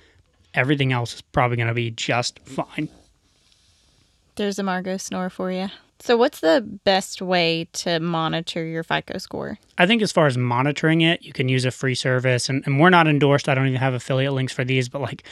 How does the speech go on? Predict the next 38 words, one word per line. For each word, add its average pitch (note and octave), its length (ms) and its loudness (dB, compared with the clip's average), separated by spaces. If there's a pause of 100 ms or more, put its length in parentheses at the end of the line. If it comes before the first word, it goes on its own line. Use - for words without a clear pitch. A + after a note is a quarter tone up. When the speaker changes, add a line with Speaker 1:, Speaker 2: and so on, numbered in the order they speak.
(200)
Speaker 1:
Credit C#3+ 320 2
Sesame C#3 600 4
or B2 140 -2
Credit B2+ 280 -2
Karma, C#3 500 2 (480)
um, B2+ 240 0
both D3 240 2
of D3+ 80 0
those C3+ 220 0
are C3+ 80 0
free C#3 180 -2
services C3 480 -2
to - 80 -6
monitor. B2+ 480 -2
They C3+ 120 2
don't E3 160 4
give D3+ 180 2
you C#3+ 80 2
the C3 140 0
exact C3+ 360 0
fico C#3+ 320 0
score. C#3+ 340 0
They C3+ 120 0
give B2+ 180 0
you A#2+ 160 -2
a, B2 80 -4 (560)
another F#3 420 4
score F3+ 360 4
that's B2+ 180 -6
similar F#3+ 300 6
to F3+ 40 0
the E3+ 60 2
<laughs> - 140 0
fico C#3+ 240 6
score, D3+ 560 4 (440)
but B2 120 -2
it's A#2+ 100 -10
close. D#3 280 -10